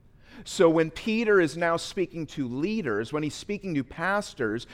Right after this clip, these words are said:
he's doing so saying, "If you dare to be a leader, whether you meant to be a leader or not,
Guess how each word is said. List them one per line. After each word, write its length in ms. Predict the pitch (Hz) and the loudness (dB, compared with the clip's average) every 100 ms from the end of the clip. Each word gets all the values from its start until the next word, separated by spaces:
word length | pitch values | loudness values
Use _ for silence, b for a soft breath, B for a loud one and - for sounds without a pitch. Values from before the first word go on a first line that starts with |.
| B | B
he's 260 | - 160 123 | -2 -2 0
doing 380 | 131 202 226 196 | 0 2 2 -2
so 500 | - 156 131 139 196 B | 2 6 8 6 2 B
saying, 880 | - - - 202 247 127 110 175 190 - - - - - - _ - - | -10 -4 2 2 2 -2 -4 -6 -8 -16 -20 -20 -20 -20 -20 _ -20 -10
"If 180 | 117 135 | -8 -2
you 160 | 180 | -2
dare 400 | 156 151 170 208 | 4 8 8 6
to 220 | 208 185 | 2 -2
be 260 | 143 180 190 | 0 2 6
a 160 | 160 160 | 6 6
leader, 580 | 156 196 190 131 76 - _ - - - - - - - _ | 4 2 0 -4 -6 -14 _ -20 -20 -20 -20 -20 -20 -20 _
whether 160 | 113 127 | -6 0
you 100 | 160 | 0
meant 320 | 143 165 175 | 2 2 0
to 100 | - | -4
be 140 | 135 143 | 2 2
a 80 | |
leader 380 | 131 151 139 123 | 4 2 2 2
or 160 | 113 107 | 2 0
not, 440 | 127 107 - - | -2 -2 -6 -16